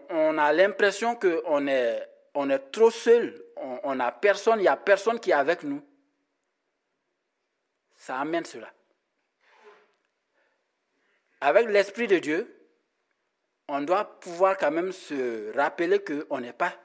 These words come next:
tout seul. Pendant cette période de l'Avent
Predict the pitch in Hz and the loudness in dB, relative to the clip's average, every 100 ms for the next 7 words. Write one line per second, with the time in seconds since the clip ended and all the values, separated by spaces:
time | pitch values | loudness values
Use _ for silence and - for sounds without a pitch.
0 | _ _ _ _ _ - 226 226 - 196 | _ _ _ _ _ -16 -14 -14 -6 -6
1 | - _ _ _ _ _ _ _ _ _ | -6 _ _ _ _ _ _ _ _ _
2 | _ _ _ 180 208 240 233 233 190 180 | _ _ _ -2 0 0 0 2 2 4
3 | 180 190 190 - - 127 127 127 156 156 | 6 6 4 -14 -18 -6 0 4 4 4
4 | 214 | 0